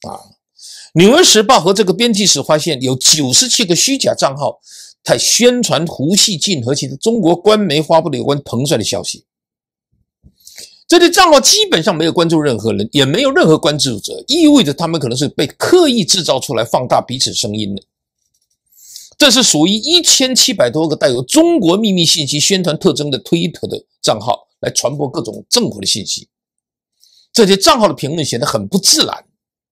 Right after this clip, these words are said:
推特发现了，然后发现了很多推特公司已经删除了由《纽约时报》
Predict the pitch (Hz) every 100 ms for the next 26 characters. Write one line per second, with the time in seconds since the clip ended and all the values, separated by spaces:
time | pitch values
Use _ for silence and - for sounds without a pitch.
0 | _ _ _ _ _ _ _ _ _ _
1 | - - - - 302 - 208 160 143 151
2 | 92 _ _ _ _ _ _ - - -
3 | 143 190 226 180 175 170 143 127 123 117
4 | 127 180 - _ _ - _ _ - 294
5 | 247 - 190 175 170 131 160 226 254 -
6 | 139 151 113 - 143 196 175 139 180 269
7 | - 139 160 185 120